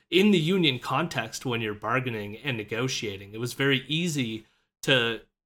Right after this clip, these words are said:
to see the chart of, like, the increase in inflation and your wages nowhere near, uh, inflation, right? That, uh, maybe that's a little harder when you, you aren't collectively bargaining, so you don't,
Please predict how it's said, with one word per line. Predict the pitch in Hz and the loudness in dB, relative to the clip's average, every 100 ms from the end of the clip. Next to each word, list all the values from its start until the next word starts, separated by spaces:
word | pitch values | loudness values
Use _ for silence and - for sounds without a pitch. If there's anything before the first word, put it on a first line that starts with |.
| _ - | _ -6
to | 127 | -4
see | - 165 160 | -2 0 0
the | 143 | 0
chart | 139 - 147 107 - | -2 2 2 2 -4
of, | 127 | -6
like, | 117 117 113 - | -2 -2 -2 -4
the | 123 131 | -6 -2
increase | 160 156 151 131 | -2 0 -2 -2
in | 135 | -4
inflation | 110 - 139 135 - 104 | -8 -2 0 0 -2 -10
and | 117 127 | -6 -4
your | 117 131 | 0 -2
wages | 123 127 131 123 107 104 - _ 170 156 | 0 2 2 -2 -6 -12 -18 _ -20 -12
nowhere | 151 135 139 139 123 | -2 2 2 2 0
near, | 127 135 117 104 - _ _ _ | 0 0 0 -4 -10 _ _ _
uh, | 120 113 - | -6 -4 -2
inflation, | 135 - 117 104 - - _ | -4 -2 -4 -4 -6 -12 _
right? | 120 131 | 0 2
That, | 147 147 | 4 4
uh, | 165 | 4
maybe | 156 160 156 | 4 4 4
that's | 131 127 | 4 2
a | 147 | -2
little | 139 117 | -2 -2
harder | 131 131 123 | 2 2 2
when | 110 117 | -2 -2
you, | 113 | -4
you | 120 123 120 113 _ - - | -6 -8 -12 -12 _ -12 -2
aren't | 139 151 | -2 -2
collectively | - 139 131 139 123 113 | 0 0 0 -4 -4 -4
bargaining, | 110 131 123 110 104 | -2 -2 -2 -8 -10
so | - 123 | -8 -6
you | 117 | -4
don't, | 123 123 | -4 -6